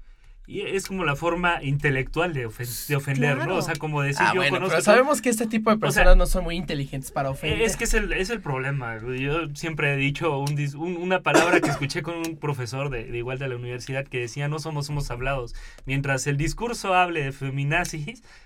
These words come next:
Speaker 1: ahí todo el mundo vamos a repetir eso sin tener conciencia de lo que significaría ser realmente, o sea, y, y llegando como a, al, al, la raíz de la palabra, ser feminazi, ¿no? O
Speaker 2: O
Speaker 1: sea,
Speaker 2: sea, eso, eso te lo, te lo paso de alguien que tiene un,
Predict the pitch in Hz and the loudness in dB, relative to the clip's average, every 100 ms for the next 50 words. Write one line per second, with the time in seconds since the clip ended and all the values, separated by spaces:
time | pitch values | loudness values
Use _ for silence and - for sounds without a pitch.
0 | - 151 156 180 170 175 165 165 151 143 | -4 -4 0 -2 0 0 0 0 -2 -4
1 | 131 139 143 160 156 170 143 143 151 170 | -4 -6 -2 -2 -2 -4 -4 -2 -2 -2
2 | 185 180 165 160 170 147 127 - 127 143 | -4 -6 0 4 4 2 -2 -4 -6 -6
3 | 160 170 160 151 170 175 196 208 - - | -6 -6 -6 -4 -2 -2 -4 -8 -10 -20
4 | - - 175 180 175 - - - 120 170 | -20 -8 -2 -2 -4 -20 -20 -14 -2 2
5 | 180 175 170 202 180 143 135 123 - - | 2 0 -2 -4 -4 -2 0 -2 -4 -8
6 | 147 151 143 143 139 135 143 156 160 147 | -8 -4 -2 -2 -2 -4 -2 -2 -4 -2
7 | 135 120 117 120 123 123 123 123 127 127 | -2 -2 -6 -6 -8 -8 -8 -6 -6 -8
8 | 131 - - 139 135 135 156 175 156 139 | -12 -18 -8 -2 0 0 -2 -4 -8 -4
9 | 143 151 196 - - - - 160 170 180 | -4 -2 -6 -10 -20 -20 -10 -6 -2 -2
10 | 139 131 202 - 113 131 156 - 139 233 | -2 -2 -4 -6 -10 -10 -8 -4 0 2
11 | 214 262 302 349 277 320 339 294 240 220 | 2 0 0 -2 -2 0 0 2 2 -2
12 | - 226 214 202 196 - - 233 254 - | -2 -2 0 0 0 -4 0 0 0 -2
13 | 330 349 254 208 202 202 220 220 262 262 | -4 -4 -6 -4 -2 -2 -4 -4 -6 -6
14 | 214 196 - 208 208 220 214 196 185 | -6 -6 -6 -6 -4 -2 -4 -6 -10